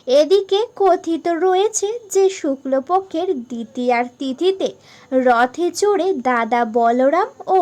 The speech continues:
বোন সুভদ্রাকে দেখতে যান জগন্নাথ দেব। সেই উপলক্ষে এই তিথির মেনেই মন্দিরে জগন্নাথ দেবের রথযাত্রার আয়োজন হয়। এই রথযাত্রাকেই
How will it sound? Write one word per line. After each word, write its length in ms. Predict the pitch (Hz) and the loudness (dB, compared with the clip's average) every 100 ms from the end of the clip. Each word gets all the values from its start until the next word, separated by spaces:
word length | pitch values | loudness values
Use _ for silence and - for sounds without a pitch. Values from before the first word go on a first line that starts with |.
| 240 | 2
বোন 260 | 254 262 349 - | 2 2 0 -8
সুভদ্রাকে 840 | - 254 220 240 240 311 359 339 381 294 | -6 -6 -2 -4 -2 -2 -2 -4 -6 -4
দেখতে 400 | 240 226 - 269 | -4 -4 -6 -8
যান 260 | 240 339 277 370 330 233 | -2 -2 -2 -6 -8 -4
জগন্নাথ 640 | 220 196 208 208 202 196 202 | -4 -4 -4 -6 -6 -8 -2
দেব। 180 | 233 208 _ _ _ - - - | -2 -2 _ _ _ -20 -20 -14
সেই 320 | - 370 415 381 330 | -4 2 2 2 -2
উপলক্ষে 600 | 311 359 349 392 392 302 277 | -4 -2 0 -2 -4 -6 -4
এই 200 | 254 277 311 - | -2 -2 -2 -8
তিথির 500 | 285 285 330 302 302 311 269 | -10 -10 -6 -6 -6 -4 -2
মেনেই 460 | 254 262 302 285 294 | 0 0 0 0 0
মন্দিরে 520 | 262 240 233 240 247 226 220 | -2 -2 -2 0 2 2 0
জগন্নাথ 560 | 233 233 294 311 349 311 | 0 0 -2 -2 -4 -2
দেবের 320 | 370 320 285 269 | -2 -2 -2 -4
রথযাত্রার 880 | 196 196 - 262 311 320 - 269 - - 233 | -6 -6 -6 -6 -4 -6 -6 -6 -8 -10 -8
আয়োজন 440 | 226 214 208 196 | -4 -6 -6 -10
হয়। 280 | 208 226 190 - _ _ | -8 -8 -8 -12 _ _
এই 260 | 285 311 349 381 | -2 2 4 4
রথযাত্রাকেই 1300 | 254 240 247 294 269 269 262 - 311 320 415 359 | 4 2 0 -2 0 0 -2 -4 -4 -2 0 2